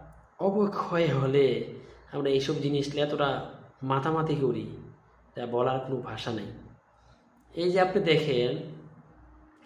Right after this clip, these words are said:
যে ওক-, একুশে বইমেলা নিয়ে যে কাফি বাইকে নিয়ে কি একটা আলোচনা চললো কয়দিন নেট দুনিয়ায়, মধ্যে পুরো টপিক একটাই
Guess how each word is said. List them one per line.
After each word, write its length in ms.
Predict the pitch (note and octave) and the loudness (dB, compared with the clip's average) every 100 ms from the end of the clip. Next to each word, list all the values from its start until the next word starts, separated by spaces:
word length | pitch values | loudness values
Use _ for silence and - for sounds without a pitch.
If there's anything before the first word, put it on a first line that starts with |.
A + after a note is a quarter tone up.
| - - - - - - | -20 -20 -20 -20 -20 -10
যে 100 | - | -2
ওক-, 440 | E3+ - - - | -2 -2 -8 -2
একুশে 360 | E3 F3+ F3 F3+ | -2 0 2 2
বইমেলা 480 | C#3+ D3 C#3 C#3+ C3+ | 4 4 4 4 2
নিয়ে 460 | C3+ A#2 B2+ D#3 - - | 0 2 0 -2 -8 -12
যে 340 | C#3 C3+ B2 - - - - - - | -4 -2 -2 -6 -14 -18 -20 -20 -12
কাফি 300 | D3 D3+ D3+ | -6 -2 2
বাইকে 380 | D3+ D#3+ D#3+ D#3+ | 6 6 4 2
নিয়ে 240 | C#3 B2+ - - - - - - - | 2 2 0 -8 -14 -18 -20 -20 -20
কি 240 | - G3 F#3+ | -18 -8 -6
একটা 220 | E3+ C#3+ | -4 -2
আলোচনা 400 | C#3 D3 D3+ C#3+ D3 | -2 -2 0 -2 -2
চললো 340 | B2+ A#2 A#2 A2+ | -2 -2 -4 -6
কয়দিন 400 | A#2+ G#2+ A2 A2+ A2+ - - - - - - B2 | -6 -6 -6 -8 -10 -16 -18 -18 -20 -20 -12 -4
নেট 400 | B2+ C3 B2+ C3+ | 0 0 0 -2
দুনিয়ায়, 480 | C3+ C3+ B2 B2 B2 - - - - - - | -2 0 -2 -2 -6 -14 -16 -18 -20 -16 -8
মধ্যে 420 | C3 C3 D3 C#3+ - - - | -6 -4 -4 -4 -8 -12 -6
পুরো 180 | G#3+ A#3+ B3 | 0 2 4
টপিক 280 | G#3 A#3 A3 | 4 4 2
একটাই 520 | F#3+ - C#3 A#2+ | 0 2 2 2